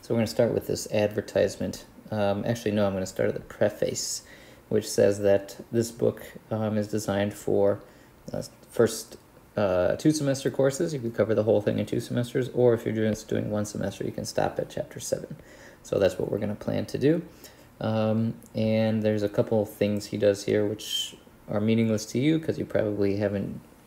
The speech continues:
studied other E and M textbooks, but he's just pointing out that there's gonna be some ways that he uses notation, um, to define the unit vector, uh, vectors which point in the X, Y, and Z directions.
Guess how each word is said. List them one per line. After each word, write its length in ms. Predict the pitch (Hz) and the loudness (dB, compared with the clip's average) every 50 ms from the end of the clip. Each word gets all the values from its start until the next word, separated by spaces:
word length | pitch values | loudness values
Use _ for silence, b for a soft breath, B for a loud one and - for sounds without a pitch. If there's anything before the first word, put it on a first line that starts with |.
| - - - - | -18 -16 -14 -12
studied 420 | - - - 104 104 107 104 - | -4 2 4 6 6 6 4 4
other 320 | - 104 104 107 104 104 | 4 4 6 6 4 4
E 140 | 101 113 113 | 4 2 2
and 100 | 107 104 | 2 2
M 120 | 101 98 104 | 0 2 4
textbooks, 520 | - 147 147 - - 139 143 - - - | 4 4 4 2 0 0 0 0 -4 -2
but 220 | - - 110 - | 2 4 4 4
he's 200 | 113 117 107 - | 4 2 0 0
just 220 | - 117 - - - | -2 -6 -6 -6 -4
pointing 300 | - 113 107 104 101 104 | -2 0 0 2 2 2
out 180 | 101 104 104 - - B B B B B B B - | 0 0 0 -4 -10 B B B B B B B 0
that 120 | 110 - | 0 2
there's 200 | - 110 107 110 | 4 2 2 4
gonna 160 | 113 104 104 | 2 2 2
be 160 | 101 110 104 | 2 0 -2
some 420 | 101 - - 110 104 101 107 107 104 | -2 -2 0 0 0 0 0 2 4
ways 320 | 104 101 101 104 104 101 | 4 6 6 4 4 2
that 160 | - - 101 | 0 -2 -4
he 200 | 104 107 104 104 | -2 -2 -2 0
uses 440 | 101 101 104 104 104 104 101 101 101 | 0 0 0 0 0 0 -2 -2 -2
notation, 580 | 101 101 - - 107 117 113 - - 104 107 104 - B B B B B B B - | -4 -4 -2 0 2 2 2 0 0 -2 -2 -2 -4 B B B B B B B -4
um, 260 | 101 101 98 98 95 - | -2 -2 -2 -2 -4 -8
to 120 | - - | -8 -8
define 440 | 104 107 - - - 101 101 98 101 | -8 -8 -8 -4 -2 0 2 2 2
the 80 | 101 101 | 0 0
unit 240 | 101 101 101 98 101 | 0 0 0 2 4
vector, 360 | 107 101 101 - - 104 - - - - - - - - - - - - - - - - - | 4 4 4 4 0 -2 -2 -4 -12 -20 -20 -20 -20 -20 -20 -20 -20 -20 -20 -20 -14 -8 -4
uh, 400 | - - - - - - - - - | -2 -2 -2 -2 -4 -6 -8 -8 -4
vectors 400 | 120 120 110 - - - 104 104 | -2 -2 -2 0 0 -2 -2 -2
which 240 | 110 110 104 - - | -2 -4 -6 -6 -6
point 280 | - - 107 98 - - | -4 -2 -2 -2 -2 -2
in 220 | - - 101 101 98 | -2 -2 -2 -2 -2
the 140 | 92 - | -2 0
X, 280 | - 101 - - - - | 0 -2 -2 -4 -6 -4
Y, 220 | - 104 101 101 | 0 2 2 2
and 140 | 98 98 98 | 2 0 -2
Z 180 | 98 104 98 - | -2 -2 -2 0
directions. 680 | - 95 98 107 104 - - - 107 101 - - - | 2 6 6 6 4 4 0 -6 -6 -6 -6 -8 -12